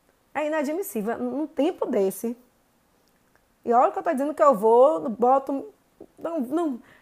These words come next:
tem gente que compra um monte de roupa bonita e vai, massa, eu acho massa. Eu não me sinto à vontade. Agora imagine, eu quase de burca, ter que ouvir isso, aí a pessoa tá, "Ah, vá se catar, gente.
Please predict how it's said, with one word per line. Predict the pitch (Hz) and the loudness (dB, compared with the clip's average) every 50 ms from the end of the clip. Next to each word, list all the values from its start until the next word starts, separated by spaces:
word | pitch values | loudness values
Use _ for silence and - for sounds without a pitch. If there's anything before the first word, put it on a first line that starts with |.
| _ _ | _ _
tem | 285 285 | -8 -8
gente | 285 - | -6 -6
que | - 302 | -10 -8
compra | - 294 269 277 | -6 -6 -4 -4
um | |
monte | 262 285 302 | -4 -4 -2
de | 302 | -2
roupa | 262 262 262 247 | -2 0 0 0
bonita | 226 240 233 247 - 254 | 0 0 -2 -2 -4 -6
e | |
vai, | 196 175 185 185 208 277 | -2 0 0 0 0 -2
massa, | 285 226 202 214 233 - 269 | -2 -2 -2 -2 -2 -2 -4
eu | 247 | -6
acho | 240 - 508 | -4 -6 -8
massa. | 320 208 190 226 233 - - - - _ _ _ _ _ _ | -6 -4 -4 -4 -6 -8 -14 -14 -16 _ _ _ _ _ _
Eu | 302 349 | -4 -2
não | 403 | -2
me | 427 | -2
sinto | - 339 - 370 | -4 -4 -4 -4
à | |
vontade. | 330 349 294 - 226 202 190 196 190 196 202 - _ _ _ _ _ _ _ _ _ _ _ _ - _ _ _ _ _ _ _ | -4 -4 -4 0 0 0 0 0 -4 -8 -10 -12 _ _ _ _ _ _ _ _ _ _ _ _ -20 _ _ _ _ _ _ _
Agora | - 254 294 | -6 -6 -4
imagine, | 311 311 269 208 254 254 247 | 0 -2 0 0 0 2 2
eu | 269 262 | 2 4
quase | 294 302 311 311 | 4 0 0 2
de | 311 370 | 0 0
burca, | 247 196 226 247 233 - - 254 254 - _ _ _ _ _ _ _ | 0 0 -4 -4 -4 -6 -8 -8 -8 -12 _ _ _ _ _ _ _
ter | - 277 | 0 0
que | 269 277 | 4 2
ouvir | 240 202 208 214 208 | 0 2 2 -4 -4
isso, | 226 226 - 302 302 - | -4 -6 -8 -12 -8 -4
aí | - 262 269 | -2 0 0
a | 262 | 2
pessoa | 262 262 247 254 - 247 | 0 -2 -4 -4 -6 -6
tá, | 247 - 233 220 _ _ _ _ | -6 -8 -10 -10 _ _ _ _
"Ah, | _ - 208 202 202 196 | _ -6 -6 -4 -4 -6
vá | 180 - 175 185 | -6 -6 -8 -8
se | - - - - | -8 -12 -16 -18
catar, | - - - 170 170 - - 185 185 247 330 381 | -12 -10 -10 -10 -10 -4 -2 2 2 4 2 2
gente. | 359 311 285 220 190 175 - - - 165 147 139 | 0 -2 -4 -4 -4 -6 -10 -10 -12 -12 -12 -14